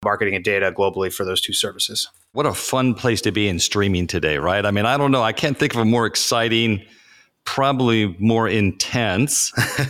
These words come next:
Speaker 2: <laughs> maybe more complicated category right now.
Speaker 1: Yeah, I mean, it, uh, listen, first and foremost, it is an exciting space to be in. I mean, just every day brings a new adventure,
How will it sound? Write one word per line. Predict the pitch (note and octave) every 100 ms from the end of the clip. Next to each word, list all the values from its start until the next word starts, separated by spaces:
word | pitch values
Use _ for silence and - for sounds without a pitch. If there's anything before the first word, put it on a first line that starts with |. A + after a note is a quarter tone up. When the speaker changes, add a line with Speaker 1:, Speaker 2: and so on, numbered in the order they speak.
| -
Speaker 2:
<laughs> | C3 - _ _ -
maybe | B2+ C#3 E3 E3+ D#3
more | C3 C3 C3
complicated | - - C3+ B2 A2 - C3 A#2+ A2 A2 G2+ -
category | - C#3 C#3 C3+ G2 F#2 E2
right | E2 E2+ -
now. | F2 D#2+ D2 C#2 _ _ -
Speaker 1:
Yeah, | C#3 A3+
I | D#3
mean, | B2+
it, | C3 C#3
uh, | C3
listen, | C#3 A#2+ G#2
first | D3+ D3+
and | C3
foremost, | B2+ A#2+ A#2 A2+ - - -
it | A#2
is | A#2+ A2
an | A2+
exciting | G#2 - A2+ G#2+ G2+
space | - G2+ -
to | F#2+
be | G2 F#2+
in. | F#2 F#2
I | G2 G2+
mean, | G2 G2 G2
just | G#2 -
every | B2+ A#2
day | A2+ A2 G2+
brings | G2+ G2+ G2
a |
new | G2+
adventure, | G2 G2 F#2+ G#2+ G2 F2+